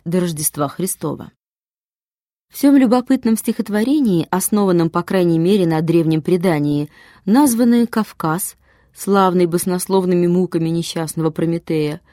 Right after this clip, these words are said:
река Фазис, ныне Рион, Меотисское или Азовское море, Воспор, народ Каспийский, Тавры и Киммериане, обитатели Южной России.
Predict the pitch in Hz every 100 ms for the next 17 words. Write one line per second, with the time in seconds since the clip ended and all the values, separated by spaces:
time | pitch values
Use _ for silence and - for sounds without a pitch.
0 | _ _ - 196 220 - 262 247 233 214
1 | 202 143 165 - - _ _ - 185 190
2 | 175 170 185 175 156 151 160 _ _ _
3 | _ _ _ 185 214 214 - 285 - -
4 | 202 190 - 180 170 185 180 185 - -
5 | 160 156 151 151 147 151 _ _ - 185
6 | 214 - - 156 156 _ _ _ _ _
7 | 202 208 226 277 277 - 214 - 190 180
8 | 170 - - 170 - _ _ _ - 190
9 | 175 165 170 175 _ _ _ _ 247 262
10 | - 247 233 240 240 175 156 143 143 -
11 | 165 156 147 170 240 247 240 185 170 170
12 | 185 180 180 - - 123 113